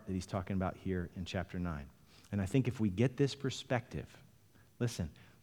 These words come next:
we might even start scheming and hustling for the sake of the kingdom like we sometimes do when we need to get ahead financially. So maybe we should get creative. Like,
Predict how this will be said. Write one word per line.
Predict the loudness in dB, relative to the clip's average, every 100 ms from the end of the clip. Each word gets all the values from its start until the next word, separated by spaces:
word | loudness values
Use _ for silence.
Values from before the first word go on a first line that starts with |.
| -4
we | 2 2
might | 4 4
even | 4 4 2
start | 0 -2 -2 -2
scheming | -6 -10 -4 2 4 4 2
and | 0 -4
hustling | -4 -6 -6 -6 -6 -6 -12 -20 -20 -20 -20 -20 _ _ _ _ _
for | -2
the | 0 0
sake | 2 2 4
of | -2
the |
kingdom | -4 -2 0 2 0 -2 -6 -18 -20 -20 -20 -20 -20 _
like | 0 2 0
we | -2
sometimes | 2 4 4 4 4 4 2
do | 2 2 4 2 -2 -12 -20 -20 -14
when | -4 0
we | 4 4
need | 4 4
to |
get | 2 2
ahead | 2 -2 -4 -6
financially. | -6 -6 -6 -8 -10 -12 -14 -20 -20 -20 -20 -20 _ _ _ _ _ _ _ _ _ _ _ _ _ _ _ _ _ _ _ -6
So | 2
maybe | 4 6 6
we | 4
should | 4 4
get | 4 2
creative. | -2 2 4 4 0
Like, | -2 -2